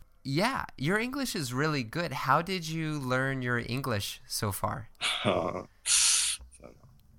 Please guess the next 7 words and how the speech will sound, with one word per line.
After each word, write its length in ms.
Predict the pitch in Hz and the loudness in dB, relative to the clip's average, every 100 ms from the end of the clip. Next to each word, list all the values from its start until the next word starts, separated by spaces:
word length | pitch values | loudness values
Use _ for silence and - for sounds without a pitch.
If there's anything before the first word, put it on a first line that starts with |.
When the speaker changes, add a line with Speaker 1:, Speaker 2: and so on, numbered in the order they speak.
| - | -6
Speaker 2:
uh, 540 | 82 82 82 82 76 78 | 0 4 6 6 6 6
so 360 | - 71 69 85 | 4 4 2 6
I 120 | 110 | 8
have 160 | 113 104 | 8 10
been 320 | 127 131 135 - _ _ _ _ _ _ _ _ | 12 12 10 6 _ _ _ _ _ _ _ _
studied, 500 | - - 113 104 95 | 6 10 10 12 10
uh, 500 | 92 92 87 87 85 | 8 8 8 6 4